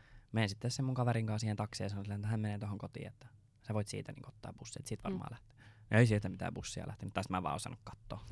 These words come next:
Speaker 1: Tai ois varmaan lähtenyt, mutta mä olin niin päissä, että mä olin vaan, no mä kävelen.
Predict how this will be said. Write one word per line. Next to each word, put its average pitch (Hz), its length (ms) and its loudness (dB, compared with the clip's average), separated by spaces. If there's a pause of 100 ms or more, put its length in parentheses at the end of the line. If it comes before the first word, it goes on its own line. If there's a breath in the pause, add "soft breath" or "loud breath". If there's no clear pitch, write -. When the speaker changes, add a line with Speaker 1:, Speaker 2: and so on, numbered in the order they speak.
(140)
Speaker 1:
Tai 98 100 4
ois 101 140 4
varmaan 117 300 4
lähtenyt, - 340 -10
mutta - 220 -8
mä 82 80 -2
olin 87 140 0
niin 92 140 2
päissä, - 360 -2
että - 140 -8
mä - 60 -4
olin 90 100 -2
vaan, 98 100 -4
no 117 60 4
mä 147 120 8
kävelen. 110 400 2